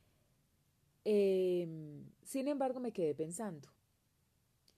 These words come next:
Y lo reflexioné por mucho tiempo y estudié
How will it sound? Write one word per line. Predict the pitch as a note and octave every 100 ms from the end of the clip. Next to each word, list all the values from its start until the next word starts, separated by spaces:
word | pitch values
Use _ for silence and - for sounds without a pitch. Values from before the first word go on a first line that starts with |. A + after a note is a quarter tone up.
| _ _ _ _ _ _ _ -
Y | A3+ A3 G#3+ G3+
lo | G#3
reflexioné | G#3+ G#3+ G3 G3+ F3+
por | - G#3
mucho | A#3 A#3 B3+
tiempo | C4 C4 C#4 C4+ B3+ C4 B3+ B3+ B3+ -
y | - G#3 G3 F#3
estudié | F3+ - F#3+ F3+ F3+ E3+ E3 E3 E3 D#3 D#3